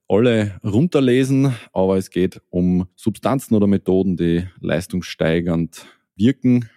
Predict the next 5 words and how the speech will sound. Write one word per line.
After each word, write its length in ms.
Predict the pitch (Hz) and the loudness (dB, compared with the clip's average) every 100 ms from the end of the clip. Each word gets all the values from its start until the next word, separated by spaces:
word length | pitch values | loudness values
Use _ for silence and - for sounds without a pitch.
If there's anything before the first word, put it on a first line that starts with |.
| - | -12
äh, 60 | 80 | -8
oder 280 | 80 76 - | -6 -6 -4
übermäßig 760 | 101 110 101 101 92 95 95 | -2 0 0 0 -4 -4 -2
leistungssteigernd 720 | 90 90 - 90 - 82 85 78 | -2 -2 -4 -6 -2 0 -2 -2
wirken. 340 | 82 - | -6 -6